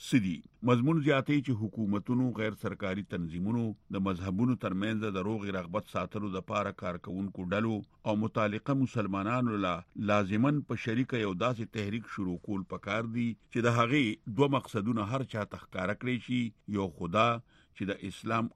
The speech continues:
اصلي څیره دنیا ته ښکاره کړي او د دې زړه پورې وضاحت وکړي، او بل دا چې د شر، فساد او د نفرت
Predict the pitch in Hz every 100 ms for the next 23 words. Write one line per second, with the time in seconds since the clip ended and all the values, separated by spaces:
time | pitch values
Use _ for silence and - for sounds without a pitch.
0 | - 95 - 117 110 107 95 110 92 -
1 | - 90 92 98 95 92 - - 90 107
2 | 104 123 117 - - 95 92 90 117 101
3 | 92 - 139 127 98 90 90 117 117 127
4 | 131 123 107 _ - 101 90 101 92 117
5 | 123 120 - 113 107 - 151 143 131 113
6 | 135 131 - 98 98 95 95 - 127